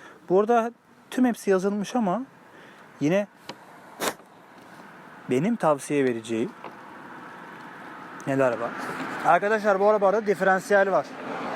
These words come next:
Tamam mı? Ben yine Avek'le bunu görüştüm. Bir gün müsait olduğumda Avek'e gideceğim.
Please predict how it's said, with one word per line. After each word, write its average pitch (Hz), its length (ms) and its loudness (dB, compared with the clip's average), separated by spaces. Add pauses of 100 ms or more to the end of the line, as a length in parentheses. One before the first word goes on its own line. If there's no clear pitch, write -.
(1080)
Tamam 208 300 4
mı? 147 120 -6 (680)
Ben 175 120 6
yine 208 240 2
Avek'le 185 480 4
bunu 170 180 0
görüştüm. 160 440 2 (920)
Bir 180 40 -2
gün 208 180 4
müsait 196 420 4
olduğumda 190 400 0
Avek'e 185 320 4
gideceğim. 185 460 0